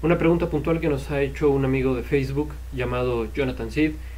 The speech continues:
y dice lo siguiente: "Amigos, tengo la inquietud de comenzar a rodar fuera de la ciudad, pero hace un poco tuve la oportunidad de viajar en autopista, o sea, una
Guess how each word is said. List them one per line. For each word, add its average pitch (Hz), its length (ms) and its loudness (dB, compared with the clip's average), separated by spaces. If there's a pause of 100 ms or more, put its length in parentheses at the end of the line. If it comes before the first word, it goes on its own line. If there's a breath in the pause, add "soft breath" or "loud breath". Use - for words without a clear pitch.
(160 loud breath)
y 139 240 2
dice 131 600 2
lo 110 140 -2
siguiente: 104 460 -4 (480 loud breath)
"Amigos, 160 380 2
tengo 170 200 2
la 151 80 4
inquietud 135 320 0
de 135 80 4
comenzar 117 400 -2
a 127 80 0
rodar 131 300 2
fuera 127 200 0
de 120 60 0
la 117 140 -2
ciudad, 143 340 0 (160)
pero 127 540 2
hace 143 260 -2
un 143 60 0
poco 160 180 -2
tuve 160 220 2
la 139 80 4
oportunidad 131 520 0
de 143 100 2
viajar 131 280 -2
en 139 80 0
autopista, 147 560 -2
o 131 40 -4
sea, 120 120 -6
una 113 360 -4